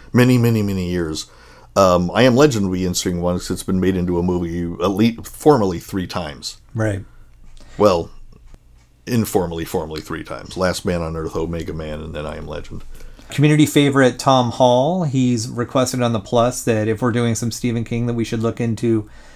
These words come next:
Speaker 2: Silver Bullet, Cycle of the Werewolf. So our next season, season two, is going to be, well, as of this writing, things are <laughs> subject to change.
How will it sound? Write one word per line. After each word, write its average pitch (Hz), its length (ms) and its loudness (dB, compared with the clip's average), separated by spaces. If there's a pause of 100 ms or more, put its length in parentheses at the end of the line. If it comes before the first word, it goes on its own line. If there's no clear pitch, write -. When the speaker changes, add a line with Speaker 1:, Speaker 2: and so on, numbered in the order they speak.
(140)
Speaker 2:
Silver 127 340 4
Bullet, 123 380 4
Cycle 110 340 2
of 101 60 0
the 107 60 -2
Werewolf. 104 520 0 (400)
So 131 360 6
our 120 200 4
next 147 320 2
season, 117 360 2
season 117 380 0
two, 117 640 2
is 107 220 0
going 117 300 0
to 107 80 -2
be, 101 420 -2
well, 107 220 0
as 123 120 4
of 110 120 -2
this 117 200 -2
writing, 104 300 -2
things 101 300 -4
are 143 220 4
<laughs> - 20 -
subject 123 400 2
to 113 80 -2
change. 110 400 -2